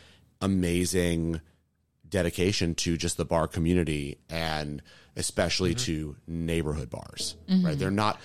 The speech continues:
Speaker 1: Jameson is not pushing, I'm sure that there is part of their strategy for this to be in a cocktail,
Speaker 3: Yeah.
Speaker 1: but, like, th-, that is not.
Speaker 3: They don't need it.
Speaker 1: It is, it's support for the neighborhood bartender.
Speaker 3: Mm-hmm.
Speaker 1: Um, and
Speaker 2: And I
Speaker 1: that's
Speaker 2: think
Speaker 1: just,
Speaker 2: the other
Speaker 1: it's a
Speaker 2: piece
Speaker 1: huge
Speaker 2: of it
Speaker 1: thing.
Speaker 2: is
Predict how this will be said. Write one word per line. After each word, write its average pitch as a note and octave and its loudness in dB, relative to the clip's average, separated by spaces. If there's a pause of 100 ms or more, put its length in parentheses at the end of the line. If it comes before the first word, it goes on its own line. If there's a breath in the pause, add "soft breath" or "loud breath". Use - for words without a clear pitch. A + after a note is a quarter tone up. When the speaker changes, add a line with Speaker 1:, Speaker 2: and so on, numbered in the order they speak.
(200 loud breath)
Speaker 1:
Jameson C#3 4
is A2+ 0
not A2+ 2
pushing, G2+ 2 (360 loud breath)
I'm A#2+ 4
sure C#3+ 4
that B2+ 4
there A2+ 6
is - 0
part G#2 4
of G#2+ 6
their A#2 6
strategy A2 4
for A#2 -2
this A2+ 4
to A2 0
be A2 4
in G#2+ 4
a G#2 2
cocktail, A#2+ 2
Speaker 3:
Yeah. D3 -8 (100)
Speaker 1:
but, G2+ 2
like, F#2+ 0
th-, G#2+ 4
that G#2 4
is F2+ 2
not. F2 4
Speaker 3:
They G3 0
don't E3 0
need C3+ -8
it. - -12
Speaker 1:
It G#2+ 6
is, G#2 2
it's G2 -2
support - 0
for G#2 -4
the F#2+ 0
neighborhood E2 -2
bartender. C2+ -6
Speaker 3:
Mm-hmm. E3 -2 (580 soft breath)
Speaker 1:
Um, E2 0
and C#2+ 0
Speaker 2:
And C#3+ 4
I D3 4
Speaker 1:
that's - 0
Speaker 2:
think - 0
Speaker 1:
just, G#2+ 0
Speaker 2:
the C3 0
other C#3+ 0
Speaker 1:
it's - 2
a - -2
Speaker 2:
piece A2+ 2
Speaker 1:
huge - -4
Speaker 2:
of C#3 2 (120)
it A2 0
Speaker 1:
thing. G#2+ -6
Speaker 2:
is - -8